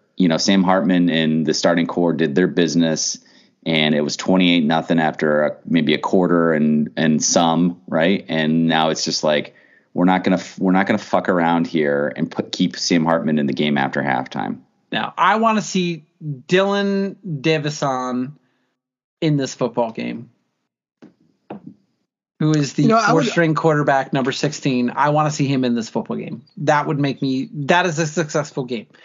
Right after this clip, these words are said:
Speaker 2: If we see him in the football game in the fourth quarter, that is a successful game. If you see number sixteen take snaps under center for Notre
Speaker 3: You're,
Speaker 2: Dame.
Speaker 3: you're not going. That I, I, no, I think I, uh, d-, totally disagree with you.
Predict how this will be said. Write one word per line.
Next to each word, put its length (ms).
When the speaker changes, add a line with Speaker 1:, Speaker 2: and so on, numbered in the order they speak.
Speaker 2:
If 160
we 120
see 240
him 300
in 220
the 120
football 400
game 260
in 60
the 80
fourth 280
quarter, 340
that 160
is 120
a 80
successful 560
game. 220
If 160
you 80
see 180
number 220
sixteen 540
take 200
snaps 480
under 200
center 400
for 100
Notre 140
Speaker 3:
You're, 40
Speaker 2:
Dame. 260
Speaker 3:
you're 140
not 160
going. 240
That 260
I, 320
I, 20
no, 320
I 140
think 200
I, 360
uh, 20
d-, 200
totally 400
disagree 340
with 120
you. 160